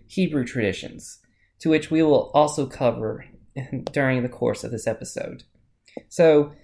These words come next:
fluff tends to develop itself in all spiritual traditions, regardless of where a person stands in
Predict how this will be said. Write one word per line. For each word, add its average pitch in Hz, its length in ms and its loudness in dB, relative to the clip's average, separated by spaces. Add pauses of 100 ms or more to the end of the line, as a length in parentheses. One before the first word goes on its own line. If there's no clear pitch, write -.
(220)
fluff 262 520 2
tends 202 340 2
to 185 100 -4
develop 147 440 6
itself 120 420 4
in 139 220 -6
all 123 260 8
spiritual 117 480 -4
traditions, 107 580 -8
regardless 127 840 2
of 113 160 -2
where 113 160 2
a 110 80 -8
person 104 340 -8
stands 107 460 -6
in 110 180 -8